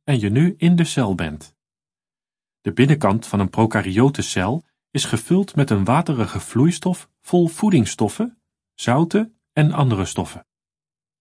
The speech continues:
De cel gebruikt deze grondstoffen om de producten te maken die hij nodig heeft.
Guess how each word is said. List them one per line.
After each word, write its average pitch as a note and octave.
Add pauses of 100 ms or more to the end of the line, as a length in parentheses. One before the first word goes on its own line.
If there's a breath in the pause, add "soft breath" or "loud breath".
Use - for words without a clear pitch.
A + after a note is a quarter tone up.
(260)
De -
cel B2
gebruikt B2
deze D#3+
grondstoffen D#3+
om D3
de A2+
producten C3+
te D3
maken A2+
die A2+
hij A2
nodig G#2
heeft. -